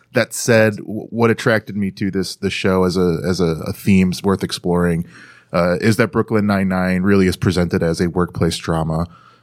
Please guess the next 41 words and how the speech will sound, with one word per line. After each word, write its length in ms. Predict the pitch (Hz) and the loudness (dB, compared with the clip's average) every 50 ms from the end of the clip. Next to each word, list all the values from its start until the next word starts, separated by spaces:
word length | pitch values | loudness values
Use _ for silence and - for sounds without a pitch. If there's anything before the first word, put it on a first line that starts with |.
| _ - | _ -4
uh, 280 | - 85 82 78 78 78 | -4 -2 -2 -2 -4 -4
with 320 | 78 90 85 82 - - | -2 -4 -4 -4 -8 -10
kind 180 | - - 87 82 | -6 -4 -2 -2
of 80 | 82 78 | -2 -2
a, 120 | 82 76 - | -4 -4 -4
a, 100 | - 87 - - | -6 -6 -6 -6
a 60 | - - | -8 -8
cop 300 | - - - 87 - - | -6 -4 -4 -4 -4 -4
show 240 | - - 90 80 82 | -6 -4 -4 -4 -4
tacked 360 | - - - 85 82 - - | -6 -6 -6 -6 -6 -8 -8
onto 400 | 85 78 80 80 78 80 78 78 | -8 -8 -8 -8 -8 -6 -6 -6
it. 160 | 78 71 - - _ _ _ _ _ _ _ | -6 -8 -10 -12 _ _ _ _ _ _ _
And 160 | - 92 90 | -8 -6 -4
so 340 | - - 87 82 78 85 85 - | -2 -2 -2 -2 -2 -4 -8 -8
the, 140 | - 90 82 - - | -8 -10 -8 -6 -4
or 160 | 92 95 92 | -4 -4 -2
workplace 560 | 107 107 110 120 110 - 107 98 - - - - - | 0 0 0 2 2 0 -2 -2 -4 -6 -8 -8 -6
sitcom, 500 | 107 - - 123 - - 101 82 78 80 | -4 -2 0 0 0 -2 -4 -8 -8 -10
excuse 320 | 82 - - - 90 82 | -12 -12 -10 -10 -10 -8
me, 120 | 87 82 82 | -8 -8 -8
with, 160 | 85 85 - | -10 -10 -10
with 200 | - 85 90 78 | -10 -10 -8 -8
a, 120 | 90 85 - | -8 -10 -10
with 160 | - - 85 | -10 -12 -10
a 60 | - 78 | -10 -8
cop 240 | - - 90 87 | -6 -4 -6 -4
show 220 | - - - 85 85 | -4 -6 -6 -6 -4
tacked 280 | - - 82 - - | -4 -6 -6 -6 -4
onto 380 | 87 82 82 85 82 82 82 82 | -4 -4 -4 -4 -4 -4 -2 -2
it. 140 | 82 82 - - _ _ _ _ _ _ _ - - | -2 -4 -6 -10 _ _ _ _ _ _ _ -6 -4
Uh, 300 | 85 85 82 80 82 78 | -2 -2 -2 -2 -2 -2
and 100 | 80 87 | -4 -4
so 160 | 87 - 95 | -2 0 0
I 40 | 87 | 0
was, 140 | 87 92 90 | 0 0 0
I 40 | 90 | 0
was 120 | 95 92 - | 0 0 0
sort 140 | - 95 | 0 -2
of 60 | 92 87 | -2 -2
interested 460 | 90 87 - 98 85 - - 95 85 | -4 -6 -4 -6 -6 -4 -4 -4 -4
in 320 | 87 85 78 82 87 85 | -2 -4 -4 -6 -8 -10